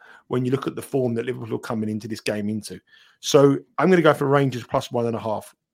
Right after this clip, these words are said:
Um, I think there'd be goals in it. I think it'd be really nervy for Liverpool.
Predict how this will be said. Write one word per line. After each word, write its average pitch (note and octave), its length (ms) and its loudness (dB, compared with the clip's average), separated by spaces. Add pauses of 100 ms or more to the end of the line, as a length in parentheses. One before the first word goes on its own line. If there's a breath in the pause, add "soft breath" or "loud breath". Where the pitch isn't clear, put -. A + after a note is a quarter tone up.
(240)
Um, A2+ 560 -4
I C3+ 120 0
think C#3+ 160 -2
there'd A2+ 120 -2
be A#2+ 60 -6
goals D3+ 340 6
in D3 80 0
it. D3 140 -2 (240)
I A2 60 -6
think A#2+ 180 -8
it'd G#2+ 80 -10
be G#2 80 -6
really C#3 480 4
nervy A#2 380 -2
for - 140 -10
Liverpool. A2 460 -6